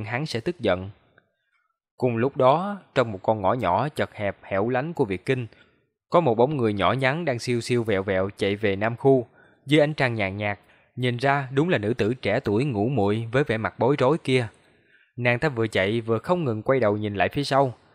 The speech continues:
biểu tình như sợ có người nào đó đột nhiên xuất hiện. Tuy đại bộ phận pháp lực của nàng đều đã bị Hàng Lập chế trụ,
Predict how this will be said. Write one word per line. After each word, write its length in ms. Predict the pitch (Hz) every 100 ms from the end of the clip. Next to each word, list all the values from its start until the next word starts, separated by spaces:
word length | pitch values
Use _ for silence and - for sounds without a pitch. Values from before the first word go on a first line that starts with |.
| _
biểu 200 | 123 123
tình 260 | 143 107 113
như 100 | 131
sợ 220 | - 95
có 120 | 151
người 180 | 147 107
nào 120 | 95
đó 240 | 95 135 175
đột 200 | 101 113
nhiên 140 | 110
xuất 200 | - -
hiện. 340 | 117 98 104 113 _ _ _ _ _
Tuy 240 | 127 123
đại 140 | 110 104
bộ 100 | 101
phận 220 | 107 98
pháp 180 | 170 180
lực 140 | 107
của 120 | 135
nàng 200 | 127 104 98 - _ _
đều 180 | 123 123
đã 80 | 147
bị 160 | 117
Hàng 200 | 113 110
Lập 200 | 98 -
chế 180 | 135 175
trụ, 360 | 156 95 95